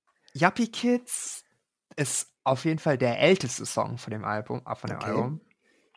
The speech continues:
Speaker 1: Der ist, ähm, nicht so lange, nachdem wir das Album davor geschrieben hatten, entstanden.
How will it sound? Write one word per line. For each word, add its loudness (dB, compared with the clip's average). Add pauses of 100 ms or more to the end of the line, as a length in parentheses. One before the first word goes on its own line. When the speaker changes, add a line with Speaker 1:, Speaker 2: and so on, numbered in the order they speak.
(100)
Speaker 1:
Der -2
ist, -6 (240)
ähm, -6
nicht -2
so 4
lange, 10
nachdem 6
wir 2
das 0
Album 4
davor 8
geschrieben -6
hatten, -10
entstanden. -4